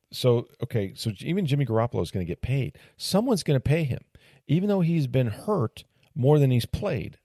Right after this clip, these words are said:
in the last two or three years, right? But someone will pay him, and it's not gonna be these guys. 'Cause, 'cause if you're gonna pay a quarterback, it's not gonna be someone whose history of playing, you know, not playing sixteen games is, is sort of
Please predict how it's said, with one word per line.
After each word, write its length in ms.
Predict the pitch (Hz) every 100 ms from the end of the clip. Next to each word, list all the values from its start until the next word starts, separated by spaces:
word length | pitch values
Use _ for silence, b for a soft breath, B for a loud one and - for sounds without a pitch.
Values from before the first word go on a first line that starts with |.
| -
in 100 | 104
the 80 |
last 300 | 98 87 82
two 120 | - 92
or 80 |
three 220 | 78 - 69
years, 260 | - -
right? 220 | 98 123 190 b b b b b b -
But 380 | 127 123 - _
someone 380 | - - 151 202
will 100 | 196
pay 200 | 151 107
him, 260 | 85 117 143 _ -
and 140 | 113
it's 140 | 110 -
not 160 | 113
gonna 100 | 107
be 120 | 87 85
these 200 | 87 82
guys. 320 | - - - _ _ _ _ _ _
'Cause, 260 | - 104 - -
'cause 300 | 113 98 - _
if 160 | - 120
you're 100 | 110
gonna 260 | 101 165 143
pay 180 | 113
a 60 | 101
quarterback, 480 | - 143 113 90 85 _
it's 180 | 107 120
not 220 | 131 131
gonna 120 | 120
be 100 | 101
someone 520 | 90 104 98 92 90 - -
whose 380 | 104 92 - b b b b b
history 480 | - - 156 - 120
of 100 | 104
playing, 440 | - 117 104 87 - _ _
you 160 | - 95
know, 160 | 76 -
not 280 | 110 107 -
playing 280 | 101 92 82
sixteen 420 | - - 90 87
games 400 | 95 123 90 78
is, 180 | 78 -
is 160 | 95 -
sort 200 | 92 85
of 140 | 76